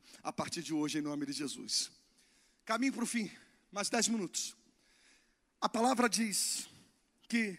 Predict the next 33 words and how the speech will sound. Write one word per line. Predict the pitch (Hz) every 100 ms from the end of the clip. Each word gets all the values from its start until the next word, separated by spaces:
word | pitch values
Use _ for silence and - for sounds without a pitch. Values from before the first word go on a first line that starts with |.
| - _ - - - _ _
os | 175
discípulos | 202 220 269 247 208 - - -
entraram | 208 226 233 220
no | 190
barco, | 190 214 - - 117 _ _ _ _ _ _ - - -
e |
o | 135
texto | - 226 214
vai | 208
nos | 208 190
sugerir | 214 175 170 202 170 - _ _ _ _ _ _ -
que | 240
era | 220 214
à | 214
tarde, | - 202 196 - 127 - _ _ _ _ _ _ _ -
porque | 175 202 214 - _
à | 214 233
tarde | - 226 226 220
o |
Senhor | - 214 214
despede | 220 - - 226
a | 214
multidão | 214 - 196
e | 208
sobe | 220 226
ao | 220
monte | 202 202
para | 185
orar. | 147 127 110 - - _ _ _ _ _ - -
Então | - 262 240
a |
gente | 233 -
pode | - 214 202